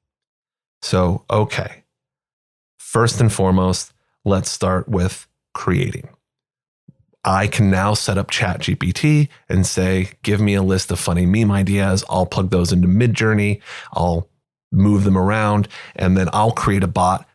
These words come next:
that does this automatically and posts it on Twitter. So now I have a bot that comes up with meme ideas, makes the memes on Midjourney, posts them to Twitter, and it's just doing that endlessly. Maybe the memes are terrible. Maybe sometimes they're funny 'cause there's kind of a fluke.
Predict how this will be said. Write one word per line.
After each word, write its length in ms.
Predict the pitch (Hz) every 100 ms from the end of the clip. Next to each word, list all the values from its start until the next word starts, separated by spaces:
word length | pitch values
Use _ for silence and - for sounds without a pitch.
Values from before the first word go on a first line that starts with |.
| -
that 180 | - 90
does 260 | 95 92
this 160 | 90 -
automatically 840 | - 95 90 107 127 101 - 92 - - -
and 180 | 98
posts 340 | - - 90 -
it 80 | -
on 140 | 87
Twitter. 320 | - - -
So 140 | - 87
now 180 | 87
I 60 | 98
have 100 | 92
a 60 | 87
bot 340 | 90 90 -
that 260 | 87 85 - _ -
comes 240 | - 92
up 120 | 98
with 120 | - -
meme 220 | 117 120
ideas, 460 | 107 107 104 104 - _
makes 320 | - 92 101 -
the 80 |
memes 340 | 95 98 95 90
on 140 | 90
Midjourney, 580 | 101 107 101 101 98 98 - _
posts 300 | - 95 95
them 120 | - 90
to 100 | 87
Twitter, 400 | - 92 95 90 - -
and 120 | 90
it's 120 | 90
just 240 | - 85 -
doing 320 | 95 90 87
that 240 | 69 - -
endlessly. 560 | - - - - - - _ _ _ 95
Maybe 360 | 101 104 104
the 120 | 101
memes 280 | 98 95 98
are 80 | 92
terrible. 440 | - 160 147 147
Maybe 320 | 139 104 104 104
sometimes 580 | - 95 104 98 101
they're 100 | -
funny 360 | - - 117 117
'cause 160 | - 110
there's 160 | 101
kind 180 | - 101
of 60 | 90
a 80 |
fluke. 440 | 92 - 143 151